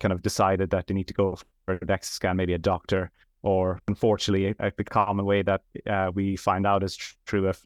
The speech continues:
fragility fracture. So you either get, like, a hospital discharge, or you're, you get a dexa scan and they just say, "Joe, prescribe, uh, alendronic acid." Obviously, what we need to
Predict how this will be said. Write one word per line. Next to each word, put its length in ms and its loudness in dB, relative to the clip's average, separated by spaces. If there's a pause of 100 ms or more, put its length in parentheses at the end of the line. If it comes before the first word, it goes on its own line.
(180)
fragility 440 2
fracture. 540 0 (240)
So 140 0
you 60 2
either 160 0
get, 120 2
like, 180 2
a 40 -2
hospital 680 -2
discharge, 680 0
or 140 0
you're, 320 0 (180)
you 120 0
get 160 2
a 40 2
dexa 360 0
scan 500 0
and 140 -4
they 80 0
just 180 -2
say, 340 2 (520)
"Joe, 180 2 (360)
prescribe, 500 2
uh, 240 2 (260)
alendronic 480 0
acid." 420 -2 (160)
Obviously, 300 0
what 160 2
we 80 2
need 160 2
to 240 2